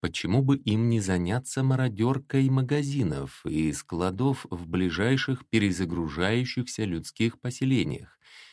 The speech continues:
Ведь сахар и другие углеводные продукты — их любимая пища. Муравейник, оказывается, очень внимательно следил за ходом моих мыслей и вставил свои пять копеек.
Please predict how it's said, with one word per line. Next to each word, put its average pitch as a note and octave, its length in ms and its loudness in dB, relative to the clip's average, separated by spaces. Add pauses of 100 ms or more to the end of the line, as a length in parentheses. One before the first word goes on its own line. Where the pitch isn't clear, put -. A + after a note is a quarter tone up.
(140)
Ведь D#2 340 0
сахар F2 500 -2
и D#2+ 40 0
другие E2 480 0
углеводные E2 760 0
продукты — D#2+ 640 -4 (380)
их E2 240 -4
любимая F#2 480 2
пища. - 560 -6 (680)
Муравейник, A#2+ 640 4
оказывается, C#3 560 2
очень C3 300 4
внимательно B2 640 4
следил A2 400 2
за A2 120 4
ходом G2+ 300 0
моих F#2+ 380 2
мыслей B2+ 460 0 (260)
и G#2 160 4
вставил C#3 500 0
свои A2+ 320 0
пять A2+ 220 0
копеек. - 540 -2